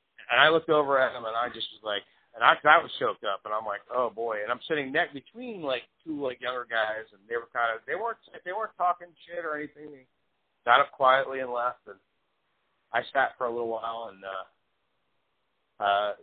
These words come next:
there was no post-credit scene, so I sat through it. Like, let me see, and 'cause there was kind of a rumor that there was, and, and, I, and I'm glad that there wasn't, because I think that movie, it didn't need it. Like, that, that's it. Like, that was it. You know, that was the end.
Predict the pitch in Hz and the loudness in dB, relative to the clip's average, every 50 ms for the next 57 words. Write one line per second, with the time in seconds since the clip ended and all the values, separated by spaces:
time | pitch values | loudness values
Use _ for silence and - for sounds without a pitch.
0 | _ _ - 135 139 127 127 123 120 127 120 117 110 - 127 120 120 - - 127 | _ _ -2 0 2 2 2 2 2 0 -2 -4 -2 -2 -4 -4 -4 -4 -4 -4
1 | 113 113 110 - - - 110 110 110 113 113 _ _ _ _ - 104 104 - - | -4 -4 -6 -10 -14 -16 -16 -14 -16 -16 -20 _ _ _ _ -10 -8 -8 -4 -4
2 | 113 107 - - 117 113 113 117 107 104 107 110 131 156 151 - - 156 131 123 | -4 -4 -4 -4 -6 -4 -4 -4 -6 -8 -12 -12 -12 -14 -14 -10 -8 -6 -6 -6
3 | 117 110 104 - _ _ _ _ _ _ _ _ _ _ _ - 127 151 160 151 | -6 -8 -10 -14 _ _ _ _ _ _ _ _ _ _ _ -12 -6 -4 -4 -4
4 | 147 - - 156 147 151 151 147 139 135 143 147 147 139 131 127 - 127 113 107 | -4 4 6 8 8 8 8 6 4 2 0 -2 -2 -2 -2 -4 -2 -4 -6 -2
5 | 110 117 123 131 156 147 139 127 110 107 - _ _ _ _ _ _ - 123 139 | 2 2 2 2 2 -2 -8 -12 -12 -14 -18 _ _ _ _ _ _ -2 2 4
6 | 151 143 - - 143 143 143 143 135 160 170 175 175 170 170 160 175 165 185 202 | 4 2 2 2 4 4 4 4 6 6 6 6 6 4 0 -2 0 0 2 0
7 | 160 139 117 110 117 - 135 120 120 120 - - 143 127 - 147 127 123 143 143 | 0 -2 -6 -10 -10 -10 -4 -2 -2 -2 -2 -4 -8 -4 -4 -4 -4 -4 -6 -8
8 | 135 139 139 135 131 - _ _ _ _ _ _ _ _ _ _ _ _ _ _ | -8 -8 -10 -10 -12 -14 _ _ _ _ _ _ _ _ _ _ _ _ _ _
9 | _ _ _ _ _ _ _ _ _ _ _ _ _ _ _ _ _ _ - 127 | _ _ _ _ _ _ _ _ _ _ _ _ _ _ _ _ _ _ -20 -6
10 | - 151 147 147 143 147 156 139 107 95 - 107 107 104 - 131 123 113 - - | -4 -2 -2 -2 -2 -4 -2 -4 -4 -4 -4 -6 -6 -4 -2 -2 -2 -2 -2 -6
11 | 127 123 - - 151 139 110 87 - 107 104 104 - 123 127 135 147 131 113 127 | -8 -8 -6 -4 -6 -6 -6 -6 -6 -8 -8 -6 -2 -2 -2 -2 -2 -4 -4 -4
12 | 139 131 - - _ _ _ _ _ _ _ _ _ _ _ _ _ 101 101 104 | -4 -4 -6 -10 _ _ _ _ _ _ _ _ _ _ _ _ _ -10 -6 -6
13 | 104 113 120 - _ _ _ _ - 127 151 139 135 123 120 131 147 123 | -4 -6 -6 -10 _ _ _ _ -4 -2 -2 -2 -6 -6 -6 -4 -6 -6